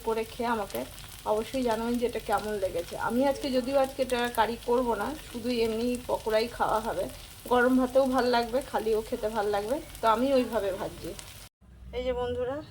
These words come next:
দেখুন বড়াগুলো কত ক্রিস্পি হয়েছে, সবগুলো ভেজে তুলে নিয়েছি।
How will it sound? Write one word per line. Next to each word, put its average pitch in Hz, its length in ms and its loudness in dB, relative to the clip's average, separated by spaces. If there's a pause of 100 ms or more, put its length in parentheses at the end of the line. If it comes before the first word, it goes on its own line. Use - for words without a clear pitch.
(120)
দেখুন - 220 -8 (300)
বড়াগুলো 233 440 4 (880)
কত 214 140 2 (140)
ক্রিস্পি 247 440 -4
হয়েছে, 233 220 0 (140)
সবগুলো 240 300 0 (100)
ভেজে 233 240 -4 (100)
তুলে 254 220 0 (100)
নিয়েছি। 277 340 -4